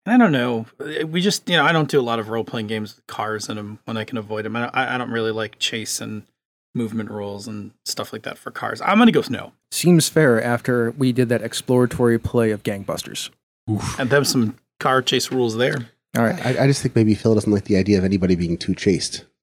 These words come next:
Speaker 2: So for our round two, it was involved in an activity and greatly interested or committed. Those were the two definitions that we pulled for engagement.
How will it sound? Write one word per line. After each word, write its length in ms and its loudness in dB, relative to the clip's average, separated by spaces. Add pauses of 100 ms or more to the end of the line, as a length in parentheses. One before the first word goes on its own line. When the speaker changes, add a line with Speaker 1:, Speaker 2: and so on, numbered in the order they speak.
(320)
Speaker 2:
So 380 2 (240)
for 200 4
our 220 2
round 440 0
two, 400 4 (300)
it 140 -2
was 320 -2 (220)
involved 840 2
in 140 2
an 80 4
activity 760 2 (260)
and 520 -2 (160)
greatly 380 4
interested 480 0
or 160 -2
committed. 400 -2
Those 200 4
were 100 6
the 100 4
two 380 4 (120)
definitions 500 2
that 100 0
we 80 -4
pulled 340 2
for 180 -6
engagement. 720 -6